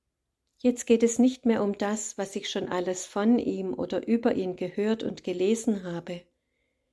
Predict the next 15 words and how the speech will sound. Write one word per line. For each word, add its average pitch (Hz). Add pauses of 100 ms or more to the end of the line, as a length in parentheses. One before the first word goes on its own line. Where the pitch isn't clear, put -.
(300)
Jetzt -
bin 185
ich 262
ganz 180
persönlich 180
gefragt. 170 (1600)
Wie 190
denkst 170
du 160
darüber? 202 (800)
Wer 196
ist -
Jesus 180
für 208
dich? -